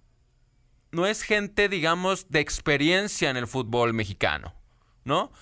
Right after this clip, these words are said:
Decían, ¿por qué no están ahí los Chepo? ¿Por qué no están ahí los, los Lapuente, los Lavolpe, que ya han dirigido a la selección mexicana? Por algo no querrán entrar, porque les pueden mover el negocio. Y el negocio sabemos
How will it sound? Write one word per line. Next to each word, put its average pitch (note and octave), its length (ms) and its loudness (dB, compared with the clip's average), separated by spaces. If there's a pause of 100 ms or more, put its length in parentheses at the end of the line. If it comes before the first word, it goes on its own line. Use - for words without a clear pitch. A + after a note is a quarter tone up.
(160)
Decían, C#3+ 300 -2
¿por D#3+ 120 4
qué A3 120 0
no A3+ 80 0
están A3 280 0
ahí G#3+ 280 0 (200)
los C#3+ 320 0
Chepo? G3 420 2
¿Por B2+ 120 0
qué F3 140 0
no F#3 100 -2
están F#3+ 280 0
ahí F#3 220 2
los, F#3 360 2
los C3 240 0
Lapuente, C3 560 2
los A2+ 240 2
Lavolpe, C#3+ 500 2
que B2 140 0
ya D#3 180 2
han G#3 160 -6
dirigido F3+ 480 0
a - 20 6
la E3+ 100 0
selección C#3+ 480 -4
mexicana? C3+ 560 -2 (1080)
Por C3 180 2
algo F#3 280 4
no F#3+ 140 2
querrán B2+ 300 0
entrar, E3+ 460 2 (540)
porque C3 440 0
les B2+ 200 0
pueden G#3 360 4
mover D#3 320 4
el C3+ 120 -2
negocio. A#2+ 560 0 (380)
Y C3+ 160 0
el B2+ 120 0
negocio A#2+ 420 2
sabemos C3 640 0